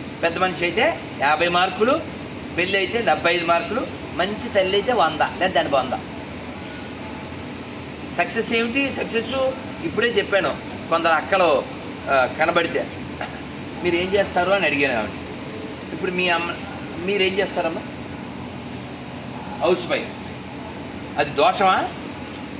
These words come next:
హౌస్ వైఫ్ అని ఇంగ్లీష్లో చెప్పకండి, అది బ్యాడ్ వర్డ్ యాక్చువల్లీ, అది వాడకూడదు. నేను లాంగ్ ఎగో విన్నాను, ఇలాగే గోదా, గోదా అమ్మవారి దగ్గరే విన్నాను, అది కూడా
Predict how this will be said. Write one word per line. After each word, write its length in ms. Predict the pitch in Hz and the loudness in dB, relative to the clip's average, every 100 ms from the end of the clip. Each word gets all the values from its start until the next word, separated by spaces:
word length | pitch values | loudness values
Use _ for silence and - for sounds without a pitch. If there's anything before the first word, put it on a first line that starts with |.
| - - - - - 143 | -10 -10 -10 -10 -4 2
హౌస్ 220 | 180 208 | 2 2
వైఫ్ 220 | 214 190 | 2 4
అని 140 | 208 | 2
ఇంగ్లీష్లో 380 | 175 185 196 214 | 0 -2 0 2
చెప్పకండి, 560 | 165 147 - 170 139 131 | 2 2 2 2 4 2
అది 260 | 196 151 | 2 -2
బ్యాడ్ 360 | - 123 156 160 | 0 4 4 4
వర్డ్ 240 | 131 113 | 2 2
యాక్చువల్లీ, 400 | 101 95 107 90 - - - - - - - - | 0 -4 -6 -8 -8 -10 -10 -10 -10 -10 -10 -6
అది 100 | 123 | 2
వాడకూడదు. 460 | 127 202 151 127 | 4 4 2 0
నేను 160 | 113 117 | 0 0
లాంగ్ 300 | 117 147 165 | 4 4 4
ఎగో 200 | 151 151 | 4 4
విన్నాను, 580 | 139 123 104 92 - - | 4 2 -2 -6 -8 -2
ఇలాగే 360 | 147 151 127 113 | 0 2 2 4
గోదా, 320 | 135 139 123 - - | 4 4 2 -2 -2
గోదా 180 | 135 147 | 2 4
అమ్మవారి 400 | 143 135 139 143 | 2 2 0 2
దగ్గరే 360 | 131 127 143 175 | 2 2 4 4
విన్నాను, 300 | 151 127 113 | 0 -2 -4
అది 140 | 110 | -2
కూడా 180 | 123 113 | -2 -4